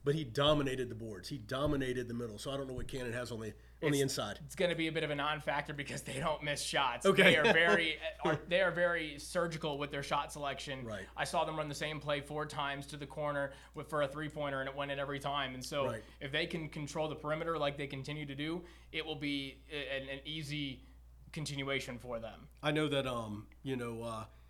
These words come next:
Speaker 1: Country Day was tough to see their season end. They played hard, uh, the other night or whatever, but they got a kid, a freshman, Preston Smith.
Speaker 2: Mm-hmm.
Speaker 1: That kid,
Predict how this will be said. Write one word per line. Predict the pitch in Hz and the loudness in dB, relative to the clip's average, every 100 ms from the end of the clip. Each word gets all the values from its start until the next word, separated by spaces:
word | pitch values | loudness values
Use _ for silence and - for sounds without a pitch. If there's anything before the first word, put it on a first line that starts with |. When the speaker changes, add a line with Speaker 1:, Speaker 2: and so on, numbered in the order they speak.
| - - - | -20 -12 0
Speaker 1:
Country | 208 180 | 2 4
Day | 165 | 2
was | 135 - | 2 -2
tough | - 165 - | -2 -2 -2
to | |
see | - 147 | -2 -2
their | 131 | -2
season | 147 123 127 | -2 -2 -2
end. | 117 120 | -2 0
They | 160 | 0
played | - 190 | 2 2
hard, | 156 143 139 | 4 4 2
uh, | 127 123 | -2 -4
the | 123 | -2
other | 123 | -2
night | 120 120 | -2 -2
or | 117 | -2
whatever, | 123 127 | -2 -4
but | 120 190 | -4 -2
they | 226 | -2
got | 190 | -2
a | |
kid, | - 185 131 | 0 0 0
a | |
freshman, | 156 151 120 107 - | -2 -2 -4 -8 -4
Preston | 151 151 120 104 | -4 -4 -4 -8
Smith. | 131 123 - - | -6 -6 -8 -10
Speaker 2:
Mm-hmm. | 139 139 131 - - - | -6 -6 -8 -18 -16 -8
Speaker 1:
That | - | -6
kid, | - 170 131 | 0 0 -2